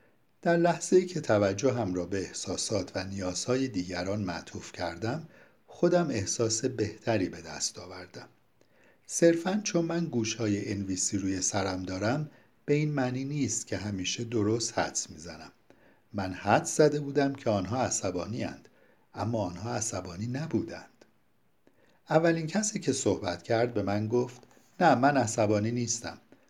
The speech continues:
فقط داشتم به حرفی که زدی فکر می‌کردم.» و سپس گفت: «خودم هم از این مکالمه حوصله‌ام سر رفته بود.» و او کسی بود که بیشتر از همه حرف می‌زد.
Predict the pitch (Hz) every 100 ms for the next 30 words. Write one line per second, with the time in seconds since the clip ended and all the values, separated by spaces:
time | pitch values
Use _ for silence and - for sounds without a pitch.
0 | _ - 143 165 160 160 - 151 135 104
1 | 120 123 135 - 113 101 90 104 - -
2 | - 107 - 87 113 117 - _ _ _
3 | 107 101 113 113 120 - 127 131 - -
4 | - _ _ - - 185 180 156 156 139
5 | 104 113 131 113 104 98 95 104 107 101
6 | - 98 95 104 104 107 90 - - -
7 | 101 - - _ - - _ 98 90 -
8 | - 85 - 156 160 185 - 113 104 101
9 | - 160 151 139 - 92 110 151 - -
10 | 85 - - -